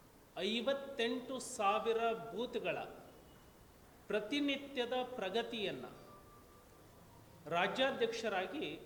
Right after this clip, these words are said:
ಸನ್ಮಾನ್ಯ ವಿಜಯೇಂದ್ರ ಅವರೇ ಅದನ್ನ ಪರಿಶೀಲನೆ ಮಾಡ್ತಾ ಇರುವಂಥದ್ದು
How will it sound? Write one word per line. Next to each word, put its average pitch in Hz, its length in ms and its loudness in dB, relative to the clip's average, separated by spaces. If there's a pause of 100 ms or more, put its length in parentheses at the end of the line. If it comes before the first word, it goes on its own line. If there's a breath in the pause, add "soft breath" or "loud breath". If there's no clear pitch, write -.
(160)
ಸನ್ಮಾನ್ಯ 202 340 -2
ವಿಜಯೇಂದ್ರ 214 540 0
ಅವರೇ 208 480 -2 (260)
ಅದನ್ನ 190 260 -2
ಪರಿಶೀಲನೆ 214 680 0
ಮಾಡ್ತಾ 180 400 -2
ಇರುವಂಥದ್ದು 151 960 -6